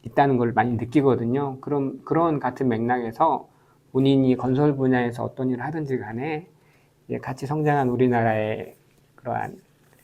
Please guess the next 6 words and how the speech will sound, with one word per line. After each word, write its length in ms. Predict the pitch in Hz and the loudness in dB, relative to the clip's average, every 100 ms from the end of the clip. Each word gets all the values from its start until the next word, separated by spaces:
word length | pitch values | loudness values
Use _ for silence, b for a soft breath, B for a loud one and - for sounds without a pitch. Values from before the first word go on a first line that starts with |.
| _ _ _ _ | _ _ _ _
수준과 680 | - 147 160 117 113 165 - | -8 -2 0 2 2 0 -8
발맞춰서 840 | - 120 131 - 113 139 151 123 - _ | -6 -2 -2 -6 -4 0 0 -2 -14 _
이제 320 | _ 113 113 - | _ -6 -6 -6
해외 240 | - 175 | 0 2
나가서도 420 | 139 123 131 131 117 | 4 4 4 4 2
얼마든지 720 | 117 147 143 127 117 113 | 4 4 4 0 -2 -6